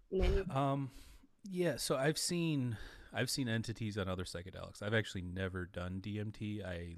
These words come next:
Speaker 2: look into D M T and we interview a lot of people regarding D M T because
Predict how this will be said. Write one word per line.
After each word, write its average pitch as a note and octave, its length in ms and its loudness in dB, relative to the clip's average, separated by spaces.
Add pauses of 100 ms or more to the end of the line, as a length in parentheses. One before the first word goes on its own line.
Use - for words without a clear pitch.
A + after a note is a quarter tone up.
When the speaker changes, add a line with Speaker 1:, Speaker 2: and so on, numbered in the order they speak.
(100)
Speaker 2:
look G2 260 -4
into G2+ 300 -2
D A2 220 -2
M G#2+ 120 -2
T G#2 240 -4
and F#2 120 -4
we F2 280 -10
interview F#2 300 -2
a - 20 -2
lot F2 140 -2
of F#2 60 -6
people G2 400 -4
regarding F#2+ 460 -2
D G#2+ 100 -8
M G#2 100 -6
T G#2 220 -6
because F2 640 -6